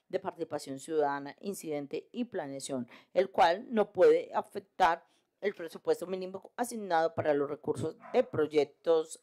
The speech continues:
a ser financiados con presupuesto participativo. Artículo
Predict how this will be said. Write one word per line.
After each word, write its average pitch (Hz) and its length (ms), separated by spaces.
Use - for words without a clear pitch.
a 165 160
ser 147 180
financiados 151 920
con 185 160
presupuesto - 540
participativo. 143 680
Artículo 165 640